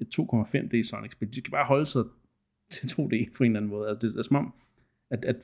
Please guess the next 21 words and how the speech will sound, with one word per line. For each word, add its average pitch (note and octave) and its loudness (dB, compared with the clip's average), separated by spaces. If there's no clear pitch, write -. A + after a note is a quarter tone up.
fysiksystemet, B2 2
når A#2+ 4
de, A2+ -4
hver B2+ 2
de A#2 2
prøver B2 4
at - 4
overgå B2 2
til - -8
en G#2+ -6
tre C3+ -2
D A2 2
motor, G#2+ -2
så - -2
går - -2
det - -4
galt. G#2 -6
Jeg A#2+ -6
ved B2+ 6
ikke, B2 6
hvorfor. G#2+ -2